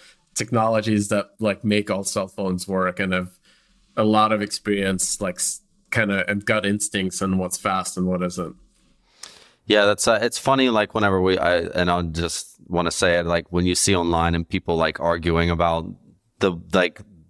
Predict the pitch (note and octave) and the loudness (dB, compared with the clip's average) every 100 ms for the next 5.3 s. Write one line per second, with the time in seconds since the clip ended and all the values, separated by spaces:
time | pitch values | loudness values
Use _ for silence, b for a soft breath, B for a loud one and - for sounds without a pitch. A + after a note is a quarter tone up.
0 | - F#2+ F#2 F#2 F#2 F#2 F2+ E2 G2 F2 | -2 2 4 4 4 2 0 -2 0 0
1 | F2+ F2 - F#2+ F#2+ F#2+ F2+ F#2 F2 E2+ | 0 0 -2 -2 -2 -4 0 0 0 0
2 | F#2 E2+ E2+ E2 E2+ E2+ F2 E2 E2+ E2+ | 0 2 2 0 0 0 -2 0 0 0
3 | G#2 F2+ E2 D#2+ E2+ D#2+ - E2 D#2+ E2 | 0 2 0 0 0 0 0 -2 0 0
4 | D#2+ F2 E2 E2 D2+ D#2 - F2 D#2+ E2 | 0 -2 0 0 0 -2 -2 -2 -2 -2
5 | D#2+ E2 - | 0 -2 -6